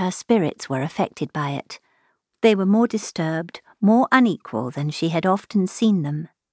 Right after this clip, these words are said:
The subject which had been so warmly canvassed between their parents about a twelvemonth ago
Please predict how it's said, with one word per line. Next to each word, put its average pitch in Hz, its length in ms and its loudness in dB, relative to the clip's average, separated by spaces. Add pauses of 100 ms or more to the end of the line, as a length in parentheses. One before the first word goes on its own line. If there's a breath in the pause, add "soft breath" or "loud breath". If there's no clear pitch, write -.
(300)
The 269 80 4
subject - 640 0
which 214 220 2
had 220 120 0
been 208 220 2
so 240 280 2
warmly 202 520 2
canvassed - 640 -2
between 180 380 0
their 170 160 2
parents 190 480 0
about 160 260 0
a 170 60 -10
twelvemonth 233 600 0
ago 175 360 -2